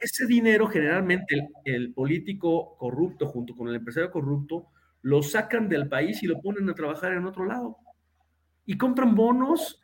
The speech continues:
este, o, o sea, no, no, no va directamente a aumentar la productividad ni a aumentar la, la, la, la potencia de una empresa que está constituida y que está haciendo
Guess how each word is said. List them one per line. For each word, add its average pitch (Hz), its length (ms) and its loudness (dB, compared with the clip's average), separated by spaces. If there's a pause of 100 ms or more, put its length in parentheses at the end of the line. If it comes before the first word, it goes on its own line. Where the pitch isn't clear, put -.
este, 127 600 -4 (600)
o, 143 440 -2 (480)
o 160 100 -6
sea, - 140 -4
no, 196 240 4
no, 233 360 4
no 214 360 2
va 196 200 2
directamente 156 1040 -2 (500)
a 143 60 2
aumentar 139 540 2
la 196 160 0
productividad 135 960 0 (100)
ni 131 140 -2
a 123 40 -2
aumentar 123 800 -2
la, 120 300 -4
la, 123 280 -6
la, 120 220 -8
la 120 200 -12
potencia 165 760 0
de 143 80 2
una 165 160 2
empresa 147 600 -2
que - 80 -10
está 139 240 -10
constituida 151 680 2
y 147 80 -2
que - 80 -8
está - 200 -8
haciendo 120 560 -6